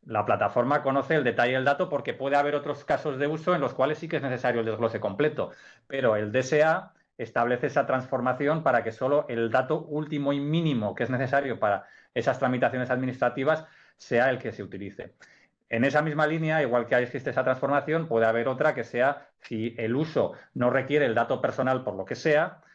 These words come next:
efectivamente el anonimizar ese dato para utilizarse por, de, para fines estadísticos, para publicarlo con nuestros compañeros de Open Data y demás.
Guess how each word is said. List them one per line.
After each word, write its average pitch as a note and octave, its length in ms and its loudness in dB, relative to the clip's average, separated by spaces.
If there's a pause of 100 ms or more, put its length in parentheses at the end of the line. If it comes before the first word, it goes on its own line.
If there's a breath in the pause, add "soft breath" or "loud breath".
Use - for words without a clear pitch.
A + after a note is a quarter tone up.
(220 soft breath)
efectivamente A#2+ 880 0
el D#3 200 0
anonimizar A2+ 640 0
ese A#2+ 160 -4
dato G#2 400 -4 (200 soft breath)
para G2 180 0
utilizarse A2+ 600 0
por, A2+ 420 0
de, G#2+ 220 -2
para G2+ 680 2
fines A2 280 -2
estadísticos, D#3+ 800 0 (300 loud breath)
para A2+ 260 2
publicarlo A#2 640 0
con A#2 180 0
nuestros A2+ 240 -4
compañeros A2 520 0
de A2 120 4
Open A2+ 260 2
Data B2+ 440 2
y A2+ 80 -12
demás. F#2+ 340 -10